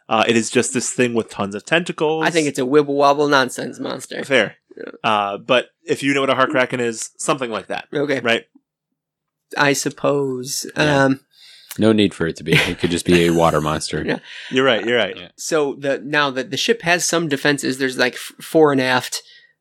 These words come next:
Speaker 2: I don't know, guns, and they're not harpoon guns, but they're, they're, they're, they're firing on the, on the, the monster. They're trying to fire on the necromancer, but the, the monster's defending it.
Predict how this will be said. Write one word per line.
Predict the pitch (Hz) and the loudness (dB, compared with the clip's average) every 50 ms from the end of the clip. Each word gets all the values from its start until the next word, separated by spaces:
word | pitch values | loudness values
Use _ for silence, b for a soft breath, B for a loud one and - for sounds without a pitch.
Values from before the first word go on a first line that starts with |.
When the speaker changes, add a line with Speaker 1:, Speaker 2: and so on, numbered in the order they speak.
| _ _ _ - | _ _ _ -4
Speaker 2:
I | 147 | -4
don't | - - | -2 -2
know, | - 123 127 | -2 -4 -4
guns, | 139 135 - 143 135 127 123 120 127 123 - | -4 -4 0 0 2 2 2 0 -2 -2 0
and | 135 135 139 - 143 | 2 2 2 2 2
they're | 143 | 2
not | 151 147 131 | 2 2 2
harpoon | 131 120 - - 139 131 123 | 0 -2 0 0 -2 -2 -2
guns, | 131 127 127 131 123 | -2 -4 -6 -4 -4
but | 139 131 | -2 0
they're, | 127 131 | 0 2
they're, | 127 131 135 131 | 2 4 2 4
they're, | 131 131 127 | 4 2 0
they're | 127 131 131 | 0 -2 -4
firing | - - - 180 170 160 147 143 143 143 | -6 -2 0 2 2 2 2 -2 -4 -6
on | 143 143 139 139 | -8 -8 -10 -10
the, | 135 131 127 127 131 - | -10 -10 -10 -12 -12 -12
on | - 131 131 127 127 123 | -10 -10 -10 -10 -12 -14
the, | 123 127 127 123 123 120 - b b b b b b b b | -16 -16 -14 -12 -14 -14 -16 b b b b b b b b
the | - | -2
monster. | 135 135 143 156 165 - - 165 | 2 2 4 4 2 2 -2 -4
They're | 139 139 135 | -2 -4 -4
trying | - - 160 139 | 0 0 0 0
to | 131 | 0
fire | - - 147 139 135 | 0 2 2 2 2
on | 131 127 127 | 0 -2 -4
the | 120 | -2
necromancer, | 131 143 147 - 156 143 139 139 135 - 139 | 0 0 0 0 -2 -2 -2 -2 -2 -4 -8
but | 123 - | -8 -8
the, | - 113 101 98 - | -8 -6 -6 -6 -8
the | 127 123 123 | -6 -4 -2
monster's | 127 127 123 - - 113 | -2 -2 -2 -4 -8 -12
defending | - - - - - 160 156 151 151 147 151 | -12 -12 -12 -4 0 2 2 4 4 2 2
it. | 151 143 139 | 0 0 -2